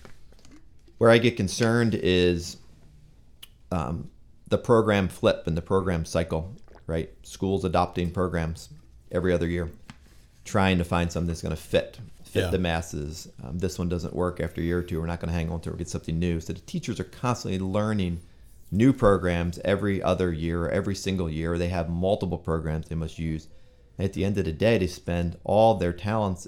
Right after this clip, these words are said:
Speaker 1: and energy and time learning new programs instead of focusing on their child
Speaker 2: Yeah.
Speaker 1: and the students in front of them.
Speaker 2: Is that an administrative issue?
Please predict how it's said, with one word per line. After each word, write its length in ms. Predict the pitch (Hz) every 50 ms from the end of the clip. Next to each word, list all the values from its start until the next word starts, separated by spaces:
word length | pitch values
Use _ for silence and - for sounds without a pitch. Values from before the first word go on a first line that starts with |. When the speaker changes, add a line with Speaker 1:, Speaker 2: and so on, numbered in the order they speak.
| - -
Speaker 1:
and 120 | 82 78 - -
energy 340 | 92 107 104 92 85 87
and 140 | 82 80 80
time 500 | - - - 139 131 110 92 87 85 - -
learning 540 | - - 90 101 107 117 110 104 95 90 87
new 180 | 92 104 107 95
programs 680 | - - 110 120 123 101 82 82 85 82 80 82 - - - - - - - - -
instead 220 | - 87 - 85
of 60 | 80 -
focusing 420 | - 80 80 - 80 - - 82
on 120 | 78 76
their 100 | - -
child 320 | - - - - - - 98 92 -
Speaker 2:
Yeah. 260 | 104 107 98 85 80 - - - - - -
Speaker 1:
and 100 | - 87
the 60 | 80
students 400 | - - - 87 78 73 69 -
in 80 | - -
front 220 | 78 - 69 78 85
of 60 | 85
them. 80 | - - -
Speaker 2:
Is 140 | 151 123
that 160 | 151 151 151 147
an 120 | 139 113
administrative 840 | 101 87 82 87 90 92 107 120 - - - 131 127 135 127 135
issue? 320 | 131 131 - - - 190